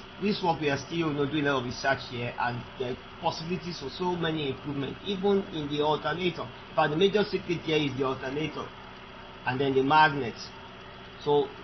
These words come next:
possibly in our next video, you'll see more improvement on the alternator, the way it is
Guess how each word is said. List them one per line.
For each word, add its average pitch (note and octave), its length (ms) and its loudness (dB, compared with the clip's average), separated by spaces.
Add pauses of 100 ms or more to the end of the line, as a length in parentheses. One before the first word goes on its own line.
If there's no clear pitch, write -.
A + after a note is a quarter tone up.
(280)
possibly F#3+ 260 4
in D#3 80 4
our C#3+ 120 8
next E3+ 320 2
video, C3+ 280 2
you'll C3 160 0
see F3+ 240 -2
more E3 220 4
improvement C3+ 760 -2 (380)
on C3 140 0
the C3+ 60 4
alternator, C#3+ 760 2
the B2+ 160 0
way E3 120 2
it C#3+ 120 -2
is C3 80 -8